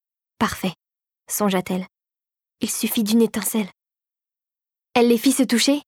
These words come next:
puis interpella Philippe. « Actionne la manivelle », lui ordonna-t-elle en désignant l'objet. Le capitaine obéit.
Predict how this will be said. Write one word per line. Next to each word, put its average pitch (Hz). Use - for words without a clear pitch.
puis 262
interpella 247
Philippe. « 202
Actionne 330
la 330
manivelle », 302
lui 240
ordonna-t-elle 226
en 208
désignant 208
l'objet. 190
Le 247
capitaine 254
obéit. 202